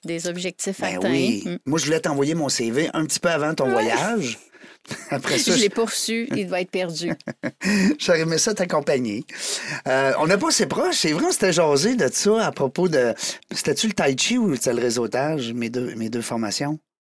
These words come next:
Speaker 2: Je sais pas, on avait jasé peut-être de donner une formation à ta gang de tai chi.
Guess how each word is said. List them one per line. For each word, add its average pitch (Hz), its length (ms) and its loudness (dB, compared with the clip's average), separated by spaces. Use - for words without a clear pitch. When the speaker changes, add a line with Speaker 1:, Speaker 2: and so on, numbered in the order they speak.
Speaker 2:
Je - 80 -6
sais - 160 -2
pas, 196 140 -4
on 160 120 -2
avait 127 200 -2
jasé 151 460 0
peut-être 151 340 -2
de 131 100 -2
donner 117 240 -2
une 139 100 -2
formation 113 440 -4
à 143 40 -4
ta 120 140 -6
gang 117 460 -4
de 107 140 -4
tai 120 340 -4
chi. 156 720 -2